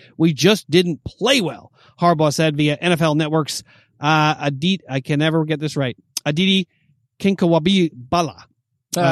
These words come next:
Speaker 2: that's, that's, that's
Speaker 1: pretty
Speaker 2: cl-, yeah,
Speaker 1: close.
Speaker 2: pretty close, yeah.
Speaker 1: Uh, the Ravens had won twelve straight games to close the two thousand and nineteen season at fourteen and two. And after a playoff bye week, Baltimore was blitzed by the Titans, losing twenty-eight to twelve. Jackson was stymied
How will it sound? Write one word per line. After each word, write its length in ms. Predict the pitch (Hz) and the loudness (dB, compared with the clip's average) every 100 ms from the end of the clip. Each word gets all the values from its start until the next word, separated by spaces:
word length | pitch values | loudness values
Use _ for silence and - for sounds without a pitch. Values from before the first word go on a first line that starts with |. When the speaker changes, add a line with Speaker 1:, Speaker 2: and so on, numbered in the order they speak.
| 143 | 0
Speaker 2:
that's, 100 | - | -4
that's, 200 | 135 113 - | -6 -6 -6
that's 200 | 120 104 165 | -4 -4 -4
Speaker 1:
pretty 160 | 196 180 | -2 0
Speaker 2:
cl-, 100 | 165 | 0
yeah, 40 | 110 | -2
Speaker 1:
close. 140 | 98 | -2
Speaker 2:
pretty 160 | 135 104 | -4 -4
close, 240 | 107 95 | -6 -4
yeah. 240 | 131 180 | 0 2
Speaker 1:
Uh, 40 | 180 | 2
the 120 | 170 | 2
Ravens 320 | 185 226 226 | 2 2 2
had 100 | 208 | 0
won 160 | 185 170 | 0 -2
twelve 280 | - 214 214 | -2 -4 -2
straight 240 | 214 202 | 0 0
games 260 | 185 190 175 | 2 0 0
to 80 | - | -2
close 240 | 180 175 | 0 0
the 80 | 151 | -2
two 120 | 196 | -4
thousand 280 | 185 175 165 | -2 0 0
and 60 | |
nineteen 320 | 165 170 175 151 | 0 0 -2 -4
season 340 | 202 196 185 | -4 -2 -2
at 120 | 143 | -2
fourteen 420 | - 190 175 185 | -2 -2 0 0
and 160 | 156 135 | 0 -2
two. 440 | - 262 254 285 - - _ _ - | 0 4 6 4 2 -8 _ _ -2
And 120 | 175 | 0
after 200 | 185 170 | 2 0
a 40 | |
playoff 320 | - 226 220 190 | 0 2 2 2
bye 160 | 190 | 0
week, 280 | 190 202 - _ - | 0 -2 -6 _ -2
Baltimore 320 | 180 190 185 | 0 2 2
was 160 | 160 147 | 2 0
blitzed 480 | 139 349 - - - | 0 0 0 -4 -6
by 160 | 156 147 | -2 -2
the 80 | |
Titans, 400 | 143 180 180 170 | 0 0 2 0
losing 260 | 160 160 151 | 0 0 -2
twenty-eight 520 | - 233 180 151 147 | -2 0 2 2 0
to 80 | 131 | -4
twelve. 680 | - 123 117 117 117 110 - - - - - | -10 -10 -10 -10 -10 -12 -16 -20 -20 -18 -2
Jackson 320 | 180 190 190 | 0 2 0
was 160 | 170 | 0
stymied 560 | - - 180 196 165 127 | 0 0 2 4 2 0